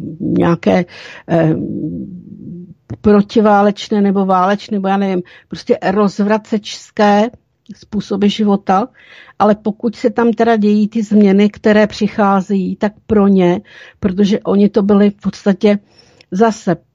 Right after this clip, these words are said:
ovlivňovaní, eh, nevzestupující, eh, v uvozovkách otroci, tak teď tam je ten program té poslušnosti a jim to vyhovuje, protože je to neterorizuje. Jim to pomáhá, jim to zlepšuje ten život.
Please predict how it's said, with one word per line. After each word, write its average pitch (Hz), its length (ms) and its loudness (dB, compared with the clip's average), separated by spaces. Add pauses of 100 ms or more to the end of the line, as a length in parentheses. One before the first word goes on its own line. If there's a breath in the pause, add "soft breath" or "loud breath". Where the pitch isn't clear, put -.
(500)
ovlivňovaní, 214 1500 0 (160)
eh, - 40 -12 (540)
nevzestupující, 190 1400 0 (440 loud breath)
eh, 180 60 0
v - 540 -12
uvozovkách 202 680 2
otroci, 185 800 -2
tak 185 160 -2 (140)
teď 208 220 -6
tam 226 200 0
je 220 60 -2
ten 233 200 -2
program 208 380 0
té 226 180 0
poslušnosti - 720 -6
a - 60 -4
jim 208 180 4
to 226 120 2
vyhovuje, 233 520 2
protože 196 400 -4
je 190 120 0
to 196 120 -2
neterorizuje. 202 1000 0 (460 loud breath)
Jim 202 160 4
to 208 140 2
pomáhá, 208 540 0
jim 226 160 0
to 202 120 -4
zlepšuje 196 640 -4
ten 277 220 0
život. 175 380 -2